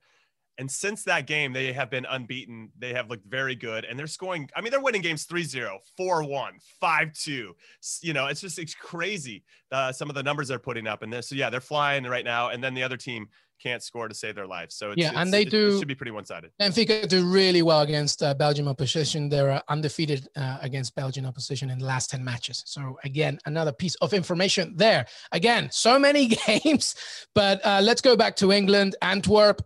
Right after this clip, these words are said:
Speaker 2: playing Tottenham. Uh, should be an interesting one. I believe Antwerp won match day one, and so did Spurs. So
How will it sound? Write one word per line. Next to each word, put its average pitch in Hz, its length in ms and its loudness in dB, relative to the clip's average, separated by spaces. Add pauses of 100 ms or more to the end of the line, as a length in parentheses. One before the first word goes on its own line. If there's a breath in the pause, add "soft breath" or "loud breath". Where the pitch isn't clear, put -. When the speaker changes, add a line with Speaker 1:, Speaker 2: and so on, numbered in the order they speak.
(100)
Speaker 2:
playing 180 320 0
Tottenham. 196 560 0 (500 soft breath)
Uh, 156 540 4
should 240 240 0
be 269 140 4
an 208 80 6
interesting 165 600 2
one. 196 220 4
I 165 100 2
believe 170 240 4
Antwerp 170 380 2
won 175 360 4
match 147 300 0
day 143 160 0
one, 143 480 0
and 147 260 0
so 151 300 4
did 143 340 2
Spurs. 165 760 4
So 151 520 4